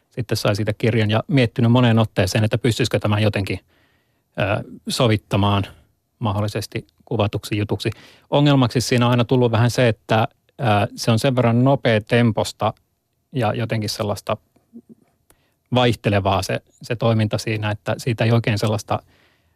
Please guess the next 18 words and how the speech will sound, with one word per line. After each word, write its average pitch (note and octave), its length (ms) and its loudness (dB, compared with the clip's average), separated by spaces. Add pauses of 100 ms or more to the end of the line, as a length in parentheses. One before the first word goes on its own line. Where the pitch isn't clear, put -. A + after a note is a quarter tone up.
(280)
öö, A#2+ 80 -8 (100)
perussarjamuotoa G#2+ 1400 0
pystyisi G#2 440 -6
tekemään G#2 560 -4 (800)
kaksikymmentä, - 380 -8
kolmekymmentä G#2+ 300 -2 (320)
minuut-, D3+ 140 -10
minuuttisia G#2+ 640 -4 (280)
jaksoja A2 420 -4
ilman, B2+ 340 2
että G#2+ 260 0 (300)
joutuisi G#2+ 380 0
tekemään G#2+ 320 -2
aika G#2+ 200 0
paljon G#2 300 -2
vääntöä G2+ 380 -2
sille, B1+ 240 -6
että, - 220 -8